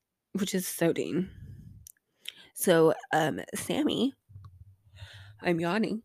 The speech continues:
because I only yawn whenever I'm recording. <sighs> And Sammy goes to talk to the ghost's husband,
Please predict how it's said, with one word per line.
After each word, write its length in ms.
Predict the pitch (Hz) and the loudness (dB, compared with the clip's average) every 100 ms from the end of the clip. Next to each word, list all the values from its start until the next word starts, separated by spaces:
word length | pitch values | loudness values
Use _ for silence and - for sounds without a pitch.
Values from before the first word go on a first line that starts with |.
| - | -6
because 280 | 202 196 190 | -4 -2 0
I 120 | 190 | 2
only 260 | 196 214 | 2 0
yawn 320 | 208 190 247 240 | 0 0 -2 0
whenever 340 | 214 208 220 | 2 4 4
I'm 120 | 220 | 2
recording. 640 | 214 - 254 226 220 262 294 _ _ _ _ _ _ _ _ _ _ _ _ _ _ _ _ _ - - | -2 2 4 4 0 -4 -8 _ _ _ _ _ _ _ _ _ _ _ _ _ _ _ _ _ -14 -4
<sighs> 100 | 262 196 - - - - - - _ _ _ _ _ _ _ _ - 208 | -4 -4 -14 -20 -18 -16 -18 -20 _ _ _ _ _ _ _ _ -6 -4
And 80 | |
Sammy 260 | 196 226 262 | 0 2 2
goes 160 | 254 - | 0 -2
to 80 | |
talk 240 | - 185 - | -4 -4 -4
to 120 | 196 | -2
the 80 | 190 | -2
ghost's 540 | 190 160 233 - - | 0 0 -2 -6 -12
husband, 640 | 185 190 - - 139 220 | -6 -6 -6 -4 0 0